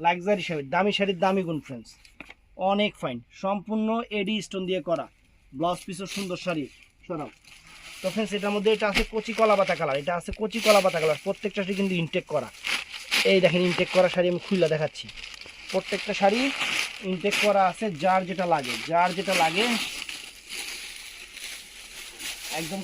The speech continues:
কচি কলা পাতা, মানে আঙুর কালার যেটাকে বলে, অনেক সুন্দর একটা আঙুর কালার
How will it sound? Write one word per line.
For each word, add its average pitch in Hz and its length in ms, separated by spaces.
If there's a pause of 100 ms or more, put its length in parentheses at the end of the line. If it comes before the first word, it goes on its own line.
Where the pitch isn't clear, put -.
কচি 233 280
কলা 220 200
পাতা, 185 180
মানে 185 100 (160)
আঙুর 233 320
কালার 202 240
যেটাকে 175 300
বলে, 151 180
অনেক 165 200
সুন্দর 214 280
একটা 180 180
আঙুর 180 220
কালার 123 200